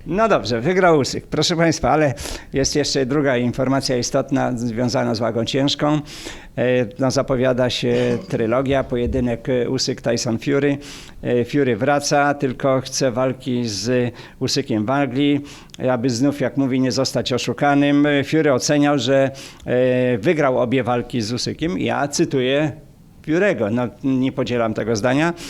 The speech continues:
E, do-, a drugą wygrał nawet z przewagą pięciu rund. E, czytałem wywiad z nim, e, gdzie mówi, że oglądałem drugą walkę z Usykiem z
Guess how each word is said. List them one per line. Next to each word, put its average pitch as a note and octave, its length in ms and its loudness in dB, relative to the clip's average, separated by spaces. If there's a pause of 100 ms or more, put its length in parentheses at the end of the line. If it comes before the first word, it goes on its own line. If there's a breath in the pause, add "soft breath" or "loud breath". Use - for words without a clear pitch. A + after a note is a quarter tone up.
(320 loud breath)
E, C3 200 4
do-, A#2+ 220 2
a D#3 120 4
drugą F#3+ 380 4
wygrał E3 360 4
nawet D#3+ 340 2
z - 60 -4
przewagą D3 680 2
pięciu D#3+ 540 4
rund. D3+ 400 4
E, F#3+ 120 6
czytałem D#3+ 460 4
wywiad C3 360 4
z C3 80 -4
nim, D3+ 320 4 (360 loud breath)
e, C#3 340 4
gdzie B2+ 260 2
mówi, D3+ 260 4
że D#3 140 4
oglądałem D#3 540 6
drugą D3+ 340 4
walkę D3 520 4 (320 loud breath)
z C3 840 4
Usykiem D3 680 2
z B2+ 220 -2